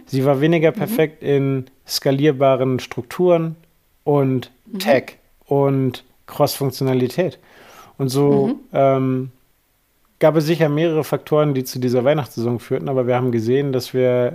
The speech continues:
Speaker 1: ähm, kurz- bis mittelfristig in diesem Aufbau nicht mehr weiter skalieren können. Und deswegen haben wir uns
Speaker 2: Mhm.
Speaker 1: entschieden, die Druckerei zu kaufen, oder beziehungsweise es war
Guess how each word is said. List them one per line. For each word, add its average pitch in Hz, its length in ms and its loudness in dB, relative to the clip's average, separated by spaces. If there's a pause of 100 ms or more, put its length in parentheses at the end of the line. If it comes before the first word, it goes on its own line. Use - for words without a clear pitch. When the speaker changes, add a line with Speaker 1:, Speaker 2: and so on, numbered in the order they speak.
Speaker 1:
ähm, 117 440 -4 (100)
kurz- 143 240 -4
bis - 160 -10
mittelfristig 143 920 -6
in 131 300 -6
diesem 131 260 -2
Aufbau 131 720 2
nicht 131 260 -4
mehr 123 200 -2
weiter 120 260 -2
skalieren 113 480 -4
können. 113 220 -10
Und 110 120 -10
deswegen 117 380 -6
haben 120 140 -4
wir 120 100 -4
uns 123 180 -2
Speaker 2:
Mhm. 202 60 -4
Speaker 1:
entschieden, 135 480 -2
die 120 100 0
Druckerei 123 580 0
zu 123 180 -14
kaufen, 156 400 -2
oder 127 100 0
beziehungsweise 117 680 -4
es 107 200 -8
war 113 200 -2